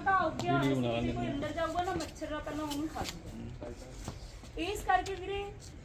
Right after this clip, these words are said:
ਝਾੜੂ, ਨੌਜਵਾਨ ਪੀੜ੍ਹੀ ਨੇ ਕਾਂਗਰਸ ਦਾ ਬਿਲਕੁਲ ਸਾਥ ਨਹੀਂ ਦਿੱਤਾ, ਉਹ ਚੰਗਾ ਕੀਤਾ।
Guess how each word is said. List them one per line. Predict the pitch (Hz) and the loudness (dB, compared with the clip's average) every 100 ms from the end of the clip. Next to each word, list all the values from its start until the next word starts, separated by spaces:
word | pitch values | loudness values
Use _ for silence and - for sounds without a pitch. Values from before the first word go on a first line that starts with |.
| - | -4
ਝਾੜੂ, | 339 311 320 - - - | -2 -2 -4 -8 -10 -6
ਨੌਜਵਾਨ | 269 302 339 359 359 359 | 0 0 0 -2 -2 -2
ਪੀੜ੍ਹੀ | 320 320 | -2 -2
ਨੇ | 339 359 349 | 0 -2 -2
ਕਾਂਗਰਸ | 330 269 277 285 | -4 -4 -4 0
ਦਾ | 330 | 2
ਬਿਲਕੁਲ | 330 339 403 381 | 2 0 -4 -2
ਸਾਥ | 349 - | -2 -2
ਨਹੀਂ | 262 | -4
ਦਿੱਤਾ, | - - | -6 -2
ਉਹ | 359 | -2
ਚੰਗਾ | 403 359 320 | -2 -2 -2
ਕੀਤਾ। | 415 381 240 | -2 -4 -4